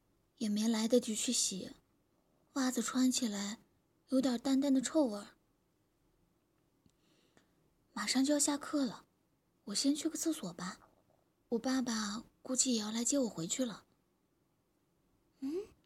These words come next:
他怎么在偷闻别人的舞蹈鞋啊？怎么还把鼻子凑那么近啊？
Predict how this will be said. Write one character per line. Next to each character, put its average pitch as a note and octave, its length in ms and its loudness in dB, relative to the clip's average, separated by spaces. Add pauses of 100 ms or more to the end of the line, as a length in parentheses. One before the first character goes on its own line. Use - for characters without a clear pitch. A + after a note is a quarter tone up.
(920)
他 - 220 -8
怎 - 120 -6
么 C#4 120 2
在 D#4 120 0
偷 E4 200 -2
闻 D#4 180 2
别 C#4 140 2
人 D4 80 2
的 D4 80 2
舞 C#4 100 -4
蹈 D4+ 160 2
鞋 G#3+ 300 4
啊？ A#3+ 420 -6 (1000)
怎 - 180 -2
么 C#4 80 4
还 D4 160 -4
把 D#4 140 -2
鼻 C4 200 0
子 D#4 140 2
凑 E4 220 0
那 E4 120 2
么 F4 120 2
近 B3 280 6
啊？ F3+ 320 -8